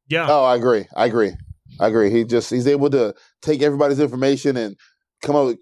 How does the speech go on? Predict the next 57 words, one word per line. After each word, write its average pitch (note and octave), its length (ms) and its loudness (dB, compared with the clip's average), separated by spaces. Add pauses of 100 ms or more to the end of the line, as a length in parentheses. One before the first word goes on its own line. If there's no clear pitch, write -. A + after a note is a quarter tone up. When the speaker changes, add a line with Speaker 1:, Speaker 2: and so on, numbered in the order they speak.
Speaker 2:
ideas C3+ 440 2
real C3+ 140 2
quick C#3 420 -2
and G#2 180 -6
make B2 180 -6
it A#2 80 -8
work. B2+ 300 -2
And A#2 140 -8
I A#2 80 -2
don't, A2+ 240 -8
I A#2+ 80 -2
don't A#2+ 100 -4
know. G#2+ 120 -6
I A2+ 80 -4
just, A2 400 -10 (420)
Speaker 1:
Yeah, C#3+ 140 -4
Speaker 2:
I C3 60 0
Speaker 1:
he, C#3 60 0
Speaker 2:
love C#3+ 60 0
Speaker 1:
like, C#3+ 100 -4
Speaker 2:
Kirk. D#3 80 -10
Speaker 1:
just C#3 180 -6
processes C#3 540 -2
everything A#2+ 300 -2
in A#2 80 -6
an G#2+ 80 -8
instant A#2+ 480 -8
and, A2 300 -10 (160)
you D3+ 60 -4
Speaker 2:
In D#3+ 40 0
an D3+ 60 0
Speaker 1:
know, E3 60 2
Speaker 2:
instant, B2+ 180 -2
Speaker 1:
makes D3 100 0
a C3 40 0
Speaker 2:
yeah. C#3 60 2
Speaker 1:
decision. C#3+ 440 0 (100)
And, A#2+ 200 -8
Speaker 2:
Ma-, A#2+ 100 -4
Speaker 1:
uh, A#2 60 -6
Speaker 2:
makes D3 120 2
Speaker 1:
yeah, D#3 80 0
Speaker 2:
a - 40 0
Speaker 1:
that C#3+ 120 2
Speaker 2:
deci-, A#2+ 60 0
Speaker 1:
is A#2 100 -2
why B2+ 220 -2
he's C#3+ 180 -4
a D3 80 -4
captain. D3 460 -8 (240)
Speaker 2:
Yeah, C#3 240 2
makes B2+ 180 0
the D3 80 -2
decision C#3 300 2
immediately. C#3 500 2
And A2+ 120 -4
then A#2 280 0